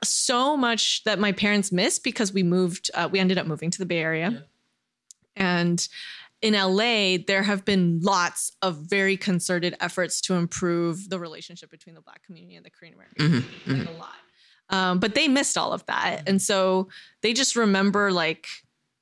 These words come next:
Speaker 1: you know, the trauma of it. And
Speaker 2: Mm-hmm.
Speaker 1: when you're traumatized by something, it's very hard to be even-handed about it,
Speaker 2: Sure.
Speaker 1: right? You're like, "Huh, well, let's be put my, you know, put myself in those people's shoes."
Speaker 2: Yeah.
Speaker 1: Like, my parents could not do it,
Speaker 2: Mm.
Speaker 1: still cannot really
Speaker 2: Mm.
Speaker 1: do it.
Speaker 2: Mm-hmm.
Speaker 1: Um,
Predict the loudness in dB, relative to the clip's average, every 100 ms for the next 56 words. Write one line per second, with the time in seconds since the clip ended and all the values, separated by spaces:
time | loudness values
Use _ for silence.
0 | _ 0 2 2 0 -2 0 0 2 2
1 | 2 0 0 -2 -2 0 2 2 2 2
2 | 2 0 0 0 0 0 -2 0 0 0
3 | 0 0 -2 -4 -4 -2 2 2 2 -2
4 | -2 -6 -6 -4 -4 -4 -2 0 0 -2
5 | -4 -2 -2 0 0 0 -2 0 0 0
6 | 0 2 2 2 0 0 -2 -2 -6 -4
7 | -2 0 0 0 0 -4 -4 -4 0 2
8 | 2 0 -2 0 0 0 0 0 2 2
9 | 0 -2 -2 0 0 2 2 2 2 0
10 | -2 -2 -2 0 0 0 -2 -2 -2 -2
11 | -2 -2 0 0 0 0 2 0 -2 -6
12 | -4 -4 -2 0 0 -2 -6 -2 0 2
13 | 0 -4 _ _ -2 0 0 0 -4